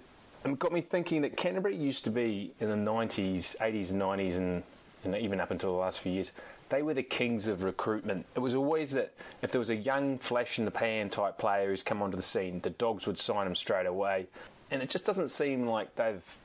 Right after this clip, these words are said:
done anything with the recruitment policy lately, and they haven't signed these young stars that they used to sort of come through, and they're just stuck with a guy, a lot of guys that have been there for a while. And I think that Josh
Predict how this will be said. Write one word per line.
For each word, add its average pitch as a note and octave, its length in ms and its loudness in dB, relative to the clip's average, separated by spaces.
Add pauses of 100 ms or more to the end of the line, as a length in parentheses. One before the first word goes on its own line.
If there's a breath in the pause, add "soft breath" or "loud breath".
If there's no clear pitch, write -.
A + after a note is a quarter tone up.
(220)
done A#2+ 160 2
anything A#2 380 0
with G#2 140 0
the G#2 40 2
recruitment A#2 540 0
policy G#2+ 400 2
lately, G2+ 440 2
and F#2+ 160 -2 (340 loud breath)
they B2 100 0
haven't E3 220 0
signed C3 380 0
these G#2 140 -2
young A2+ 220 0
stars A#2 460 0
that A2+ 120 0
they G#2+ 80 0
used A2 180 0
to G2+ 60 -2
sort G2 160 0
of F#2 80 -4
come G2 240 0
through, A2+ 360 0
and G#2 100 0
they're G#2+ 80 0
just - 160 -2
stuck - 320 -2
with G#2+ 120 0
a G2+ 140 0
guy, A2+ 400 0
a A2+ 80 0
lot B2+ 180 0
of A#2 60 -2
guys A2+ 380 0
that A2 160 -2
have G2+ 260 -4
been B2 200 0
there A2+ 140 0
for G#2 180 0
a G#2 60 2
while. G#2 420 0
And G2 100 -4 (460 loud breath)
I - 80 4
think F3 240 -2
that A#2 160 -2
Josh - 420 0